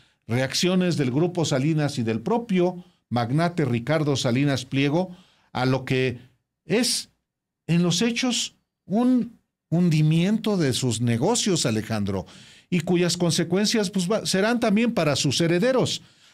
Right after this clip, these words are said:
Apenas en dos mil veintiuno designó vicepresidente del Consejo de Administración de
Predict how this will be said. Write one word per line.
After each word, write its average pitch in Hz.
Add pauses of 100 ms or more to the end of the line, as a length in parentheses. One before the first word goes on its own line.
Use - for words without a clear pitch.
Apenas 233
en 185
dos 165
mil 220
veintiuno 196
designó 160 (380)
vicepresidente 147
del 143
Consejo 147
de 147
Administración 120 (400)
de 113